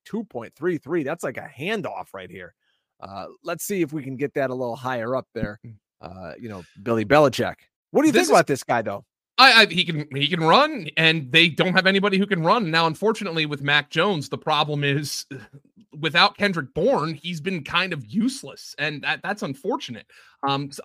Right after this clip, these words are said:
Speaker 2: so, I mean, I think you have to pick up Pop Douglas. I, I like him. Um, I like the fact that he gives them an element that nobody else gives them, and maybe he becomes a volume receiver. I just don't know how functional this offense is going to be.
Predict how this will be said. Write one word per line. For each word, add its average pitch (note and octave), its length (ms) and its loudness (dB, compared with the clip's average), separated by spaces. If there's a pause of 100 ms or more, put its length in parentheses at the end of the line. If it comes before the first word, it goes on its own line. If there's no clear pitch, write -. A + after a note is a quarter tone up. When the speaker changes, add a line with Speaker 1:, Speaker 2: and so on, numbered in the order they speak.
Speaker 2:
so, A#3 160 -2
I A#3 140 4
mean, A#3 180 -2
I F#3+ 120 2
think C4+ 200 -6
you G3 80 2
have F#3+ 140 2
to D#3 60 -14
pick C#3+ 220 -8
up D3 200 -2
Pop D#3 240 -2
Douglas. D#3+ 480 -4
I, B2 300 -2 (100)
I G#2+ 80 -4
like B2 360 -2
him. G#3 320 -4 (400)
Um, B2+ 360 -4
I B2+ 100 -4
like C#3 280 -2
the C3+ 80 -6
fact D#3 340 -2
that C3 220 0 (180)
he C#3 140 -16
gives D3 280 -4
them D#3 160 0
an C#3+ 160 -6
element D3 380 -2
that C3 100 -4
nobody C#3 340 -2
else C3 200 -2
gives D3+ 260 -6
them, G3 220 -4 (160)
and F3+ 120 2
maybe B3 320 4
he A3+ 100 -2
becomes G3+ 340 -4
a E3 40 -2
volume D#3+ 400 -2
receiver. B2+ 440 -6
I C#3+ 100 2
just D3+ 220 -6
don't E3 180 2
know D3+ 220 0
how C3 160 -4
functional C3+ 460 -2
this A#2+ 180 -6
offense A#2 360 -8
is G2+ 100 -20
going F2 260 -18
to F2 40 -20
be. D#2+ 100 -20